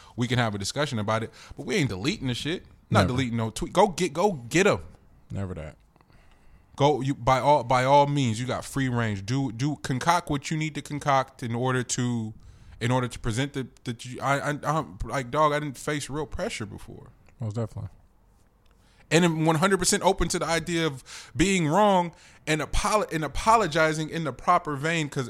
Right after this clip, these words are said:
Speaker 1: 'cause I meant it.
Speaker 2: Mm-hmm.
Speaker 1: 'Cause someone was able to provide me brand new information and walk me through why I was dead ass wrong. Bet, let's roll. Is that what, when did it, when did it become so crazy to apologize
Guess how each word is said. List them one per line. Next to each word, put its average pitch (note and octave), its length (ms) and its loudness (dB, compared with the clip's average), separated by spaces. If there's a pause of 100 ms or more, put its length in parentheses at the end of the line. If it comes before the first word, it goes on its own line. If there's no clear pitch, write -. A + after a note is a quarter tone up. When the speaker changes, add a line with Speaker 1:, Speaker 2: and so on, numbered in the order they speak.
Speaker 1:
'cause C3 180 -4
I A2+ 120 0
meant D#3 360 0
it. - 140 -12 (220)
Speaker 2:
Mm-hmm. F#2+ 240 4 (480)
Speaker 1:
'Cause C#3 180 2
someone D#3+ 380 2
was C3+ 140 2
able D3 200 -4
to C#3+ 60 -4
provide C3+ 420 0
me C#3+ 120 -4
brand D#3 340 -2
new F3+ 100 -4
information C#3+ 640 -4
and A2 100 -4
walk D3+ 260 -2
me D3 140 -4
through C#3+ 180 -4
why B2+ 260 2
I - 20 4
was G2+ 180 -4
dead A#2+ 240 -4
ass A#2+ 260 -2
wrong. G2+ 260 -4
Bet, A#2+ 220 -4
let's A2+ 200 -6
roll. G2 240 -10 (1000)
Is A#2+ 140 0
that D3 180 2
what, C3 360 -2
when D#3+ 180 0
did G3+ 80 0
it, F#3 80 -4
when E3+ 160 -2
did A3+ 120 -4
it - 20 -6
become F#3+ 260 -4
so F3 160 -4
crazy F#3 320 -4
to D3 120 -2
apologize - 760 -10